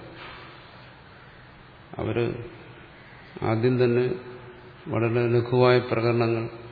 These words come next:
തത്വബോധം, ആത്മബോധം പോലെയുള്ള പ്രകരണങ്ങൾ ശങ്കരാചാര്യന്റെ പേരിൽ എഴുതിയിട്ടുള്ള പ്രകരണങ്ങൾ വായിച്ചിട്ട് ഇതാണ് അവസാനത്തിന്റെ, അദ്-,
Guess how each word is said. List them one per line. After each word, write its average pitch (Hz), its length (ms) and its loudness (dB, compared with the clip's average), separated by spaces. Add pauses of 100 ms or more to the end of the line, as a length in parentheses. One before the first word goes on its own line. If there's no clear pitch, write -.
(1700)
തത്വബോധം, 113 680 -2 (100)
ആത്മബോധം 110 760 0
പോലെയുള്ള 113 340 0
പ്രകരണങ്ങൾ 113 520 -2
ശങ്കരാചാര്യന്റെ 117 720 0
പേരിൽ 120 380 0
എഴുതിയിട്ടുള്ള 113 460 -2
പ്രകരണങ്ങൾ 113 680 -4
വായിച്ചിട്ട് 110 520 -6 (1700)
ഇതാണ് 120 280 4
അവസാനത്തിന്റെ, 120 680 2 (800)
അദ്-, 104 220 -10